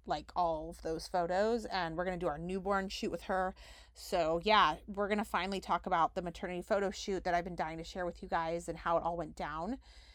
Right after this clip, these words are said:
and, um, you know, looking forward to the newborn shoot as well. So, um, and then the other last thing that's exciting for next week is that we are getting Becky back, you guys,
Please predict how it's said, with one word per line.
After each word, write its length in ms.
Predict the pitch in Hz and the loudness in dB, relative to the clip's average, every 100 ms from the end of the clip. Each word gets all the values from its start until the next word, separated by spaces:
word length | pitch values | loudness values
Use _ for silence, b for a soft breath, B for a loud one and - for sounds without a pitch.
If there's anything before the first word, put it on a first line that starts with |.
| b b b | b b b
and, 400 | 202 190 185 175 | -2 0 0 0
um, 300 | 165 160 151 - - - - | 0 -2 -6 -16 -20 -20 -8
you 120 | 202 | -2
know, 100 | 180 | 0
looking 300 | 180 190 190 | 0 -2 -4
forward 220 | - 170 | 0 0
to 80 | - | -2
the 60 | 175 | -6
newborn 380 | 185 185 165 | -4 0 -2
shoot 180 | 160 - | -2 -6
as 140 | 156 165 | -6 0
well. 260 | 165 - | 0 0
So, 360 | - - 156 165 160 - - - - | -6 -2 -2 -4 -14 -20 -20 -20 -10
um, 380 | 196 190 170 165 160 - _ - _ - - - - - | 0 2 2 -4 -12 -20 _ -20 _ -20 -20 -20 -16 -4
and 140 | 214 | 0
then 120 | 214 | 4
the 100 | 214 | 6
other 200 | 208 233 | 8 6
last 340 | 226 190 196 - | 6 6 4 0
thing 180 | 190 208 | -2 -2
that's 200 | 175 - | -2 -6
exciting 420 | - 190 175 170 | -4 -2 -2 -4
for 140 | - | -6
next 280 | 190 202 - | -6 -8 -8
week 160 | 202 180 | -8 -6
is 100 | 185 | -4
that 140 | 165 - - - | -4 -6 -20 -10
we 240 | 190 214 | 0 2
are 60 | 247 | 4
getting 300 | 240 240 247 | 4 2 2
Becky 340 | 214 220 240 | 0 -2 -2
back, 320 | 208 156 175 | -2 -2 -4
you 80 | - | -6
guys, 460 | 170 165 185 220 | -6 -4 -4 -6